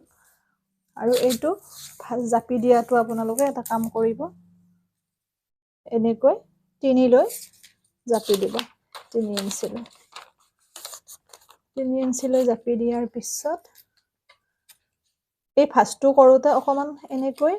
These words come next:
ভিতৰত যাব দিব। বহুতে অকণমান সামান্য দিয়ে, তেতিয়া শ্বেপটো নুঠে ব্ৰা কাটৰ। আধা ইঞ্চিতকৈ অকণমান কম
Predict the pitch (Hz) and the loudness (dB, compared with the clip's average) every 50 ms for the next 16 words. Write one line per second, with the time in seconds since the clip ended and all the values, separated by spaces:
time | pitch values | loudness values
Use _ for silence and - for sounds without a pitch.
0 | 392 _ _ - 233 - 233 240 262 226 233 233 226 226 240 262 247 254 214 214 | -8 _ _ -6 0 2 4 4 2 2 2 2 2 4 2 2 2 0 0 0
1 | 208 226 220 247 254 226 233 233 269 285 - 294 - - 320 311 311 302 277 - | -2 0 2 0 2 2 2 2 2 0 0 0 -2 -2 0 0 0 -4 -4 -6
2 | - 302 294 294 285 277 277 269 262 254 214 220 214 196 202 196 233 247 247 - | -6 -6 -6 -4 -6 -4 -4 -4 -4 -4 -4 -2 -2 -2 -2 -2 -4 -6 -4 -4
3 | 262 269 285 320 339 - _ - _ _ _ _ _ - - 302 285 - - _ | -2 -2 -2 -2 -4 -10 _ -20 _ _ _ _ _ -2 -2 0 0 -2 -4 _
4 | 294 285 277 247 233 - - - 247 233 226 220 208 202 202 214 208 - - 196 | -4 -2 -2 -4 -4 -6 -2 -2 -2 0 0 -2 -4 -4 -6 -10 -12 -8 -8 -8
5 | 214 247 240 _ _ _ _ _ _ _ _ _ _ _ _ _ _ _ _ _ | -8 -8 -14 _ _ _ _ _ _ _ _ _ _ _ _ _ _ _ _ _
6 | _ _ _ _ _ _ 254 226 226 220 214 214 226 220 - 240 - _ - 277 | _ _ _ _ _ _ -2 0 0 0 0 -2 -4 -4 -6 -8 -10 _ -2 0
7 | 254 254 254 _ 294 285 277 277 269 247 - - 233 247 | 0 0 -4 _ -6 -4 -4 -4 -6 -6 -4 -4 -4 -4